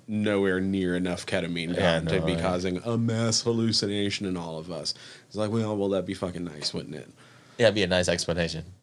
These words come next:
Speaker 1: And then you get to the end, and all of this dirty laundry has been aired, and her going through the rules of the movie that only one scene in the movie doesn't follow, so we're gonna follow the rest of the movie.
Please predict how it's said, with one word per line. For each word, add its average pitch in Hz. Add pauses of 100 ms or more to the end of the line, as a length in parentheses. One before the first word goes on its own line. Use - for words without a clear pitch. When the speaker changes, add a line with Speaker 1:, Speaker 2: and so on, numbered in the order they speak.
(340)
Speaker 1:
And 120
then 131
you 131
get 135
to 123
the 120
end, 131
and 98 (240)
all 110
of 101
this 101 (420)
dirty 98
laundry 98
has 90
been 90
aired, 82 (460)
and 92 (200)
her 175
going 135
through 147
the 135
rules 143
of 135
the 127
movie 123
that 98
only 101
one 101
scene 104
in 95
the 98
movie 95
doesn't 92
follow, 85
so -
we're 87
gonna 92
follow 90
the 90
rest 87
of 90
the 82
movie. 76